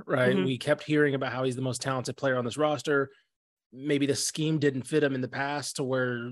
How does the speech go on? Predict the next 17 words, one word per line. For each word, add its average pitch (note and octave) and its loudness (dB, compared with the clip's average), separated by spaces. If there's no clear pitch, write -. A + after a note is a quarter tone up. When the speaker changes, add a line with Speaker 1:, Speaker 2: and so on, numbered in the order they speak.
Speaker 1:
you B2+ -10
couldn't C3 -2
really A#2+ -6
see G3 -4
that, G3 2
but D3+ 2
now D3 -2
we're D3 0
going C#3+ 0
on B2+ -4
multiple C#3 -4
games B2 -6
this A2+ -8
year D#3+ -12
where C3 -10
he's A2+ -6
clearly B2 -4